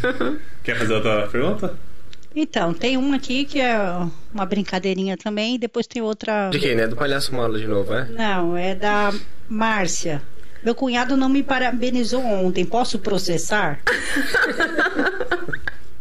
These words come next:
Speaker 1: É cunhado,
Speaker 4: Boa.
Speaker 1: né? Já começa
Speaker 2: É,
Speaker 1: com
Speaker 4: cunhado.
Speaker 3: <laughs> É, quer ver? Ó, Jeremias,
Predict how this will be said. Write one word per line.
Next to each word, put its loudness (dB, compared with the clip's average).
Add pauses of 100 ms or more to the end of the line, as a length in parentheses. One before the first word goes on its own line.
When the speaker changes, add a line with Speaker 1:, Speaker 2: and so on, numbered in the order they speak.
(1400)
Speaker 1:
É 0
cunhado, 2
Speaker 4:
Boa. 4
Speaker 1:
né? 2
Já 2
começa 0
Speaker 2:
É, 2
Speaker 1:
com 2 (100)
Speaker 4:
cunhado. 2
Speaker 3:
<laughs> 0 (1700)
É, -2
quer -2
ver? -2 (840)
Ó, 2
Jeremias, 2